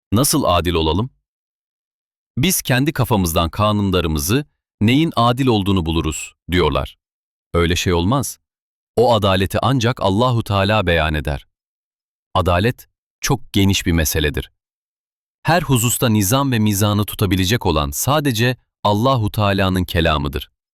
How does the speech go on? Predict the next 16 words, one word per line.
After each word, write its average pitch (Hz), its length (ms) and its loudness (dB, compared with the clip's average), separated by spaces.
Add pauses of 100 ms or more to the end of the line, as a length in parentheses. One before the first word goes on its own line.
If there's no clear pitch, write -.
(420)
Yani 160 240 2
hiçbir - 380 -2
zamana, 110 580 0 (340)
zemine 110 480 2
ve 127 80 0
şartlara 107 580 -2
dar 101 160 2
gelmeyecek 104 580 0
şekilde 85 560 -2 (460)
bir 151 160 2
şeriat 135 480 0
vaz 120 200 2
etmek 101 400 -2 (480)
Allahu 110 440 0
Teala'ya 101 460 0
mahsustur. - 640 -6